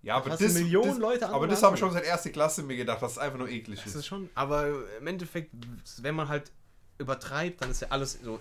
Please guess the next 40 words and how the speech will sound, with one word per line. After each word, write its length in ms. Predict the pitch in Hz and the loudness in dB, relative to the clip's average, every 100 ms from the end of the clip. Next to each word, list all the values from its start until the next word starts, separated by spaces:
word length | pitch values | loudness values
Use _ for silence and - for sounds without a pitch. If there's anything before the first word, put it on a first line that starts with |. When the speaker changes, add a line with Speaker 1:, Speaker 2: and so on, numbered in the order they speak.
| - | -8
Speaker 2:
ekelhaft. 420 | 107 107 107 - - - - - - | -8 -10 -14 -16 -20 -20 -20 -20 -10
Gym. 340 | 113 147 123 113 - - - - 147 | -2 0 0 -6 -20 -20 -20 -8 -4
Digga, 220 | 135 120 | -2 -4
ich 160 | 113 - | -4 -6
will 100 | 139 | -4
nicht 180 | 123 127 | -4 -6
wissen, 200 | 117 120 | -6 -6
was 120 | 117 | -6
auf 120 | 113 | -8
diesen 200 | 117 117 | -6 -6
Hanteln 220 | 135 131 | -6 -6
dann 120 | 107 | -10
drauf 220 | 101 101 107 | -8 -10 -12
ist. 200 | - - - - | -16 -18 -20 -2
Speaker 1:
Weißt 320 | 139 208 214 | 6 6 6
du, 220 | 180 170 - | -2 -4 2
ey, 200 | 175 170 | 4 6
jetzt 160 | 156 - | 4 2
kommt 180 | 180 | 0
eine 100 | 156 | -2
peinliche 460 | 131 175 180 151 131 | 2 2 2 -4 -6
Geschichte. 500 | 127 - 139 - 107 - - - | -6 -6 -6 -6 -8 -10 -18 -2
Weißt 240 | 147 - | 0 0
du, 120 | 196 165 | -4 -4
was 200 | 151 - | -4 -4
ich 160 | 240 - | -4 0
für 80 | |
eine 100 | 196 | 2
Lage 340 | 160 180 170 127 | 4 4 4 4
war, 100 | 123 | 2
als 160 | 139 | 0
es 120 | 151 - | -4 -2
so 180 | 143 - | -2 -2
anfing, 420 | 214 240 - 240 | -4 -4 -6 -6
aber 180 | 160 156 | -4 -2
Gyms 280 | 208 196 165 | 0 0 0
waren 160 | 156 | 0
noch 160 | 143 - | -2 -2
offen, 400 | 143 139 113 104 | -2 -2 -10 -4
gell? 280 | 110 240 | -2 -2